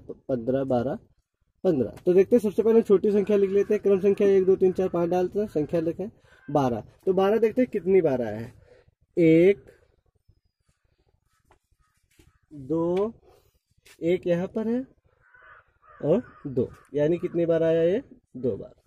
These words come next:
फिर देखते हैं तेरह, तेरह कितनी बार आया है, एक, दो।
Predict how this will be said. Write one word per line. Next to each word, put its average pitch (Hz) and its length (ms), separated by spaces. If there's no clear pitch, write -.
फिर 220 100
देखते 233 340
हैं 247 140
तेरह, 147 420
तेरह 185 320
कितनी 208 300
बार 208 200
आया 202 240
है, 233 100
एक, 156 560
दो। 131 200